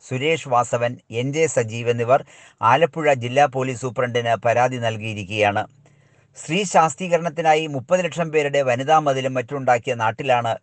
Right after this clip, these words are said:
പീഡനത്തിനിരയായ പരാതിക്കാരി അറിയാതെ തന്നെ അവരുടെ പേരിൽ പോലീസ് മൊഴി എഴുതിയുണ്ടാക്കി മഹസറാക്കി കോടതിയിൽ സമർപ്പിച്ചിരിക്കുന്നത്.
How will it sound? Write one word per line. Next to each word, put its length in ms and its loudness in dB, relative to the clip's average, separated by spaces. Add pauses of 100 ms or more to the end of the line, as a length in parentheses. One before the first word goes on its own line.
പീഡനത്തിനിരയായ 960 0
പരാതിക്കാരി 680 0 (340)
അറിയാതെ 580 4
തന്നെ 300 -2 (300)
അവരുടെ 320 2
പേരിൽ 420 -4 (140)
പോലീസ് 500 -4
മൊഴി 340 -4
എഴുതിയുണ്ടാക്കി 880 -2
മഹസറാക്കി 800 2
കോടതിയിൽ 540 0
സമർപ്പിച്ചിരിക്കുന്നത്. 960 -2